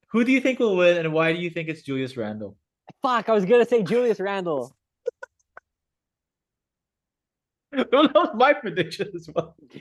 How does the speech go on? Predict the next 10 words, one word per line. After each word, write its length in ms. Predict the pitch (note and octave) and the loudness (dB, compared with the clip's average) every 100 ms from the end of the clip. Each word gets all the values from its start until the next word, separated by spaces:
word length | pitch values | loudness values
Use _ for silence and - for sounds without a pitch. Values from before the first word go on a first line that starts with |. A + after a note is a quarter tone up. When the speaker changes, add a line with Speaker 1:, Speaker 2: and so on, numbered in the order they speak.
| - | -6
Speaker 2:
<laughs> 720 | A#3 - - A#3 F#3+ - G3 - - C#4+ C#4+ C4 - _ - _ - - _ _ _ - | -6 -4 -4 0 0 0 -4 -4 -14 -10 -10 -8 -8 _ -14 _ -16 -16 _ _ _ -4
Well, 140 | F3+ - | -2 4
I 140 | C4 | 4
wanted 240 | F4 D#4+ B3 | 4 2 2
to 100 | F#3+ | 0
ask 300 | F#3 E3+ F3+ | -2 -2 2
you, 380 | B3 G#3 D3 C#3 | 4 6 4 2
like, 200 | F3+ E3 | 0 2
why 440 | F3 F3+ G#3+ C4 | 0 4 4 4
Randle? 680 | A3+ E3 E3+ F#3 A#2+ - | 2 0 -2 0 -2 -6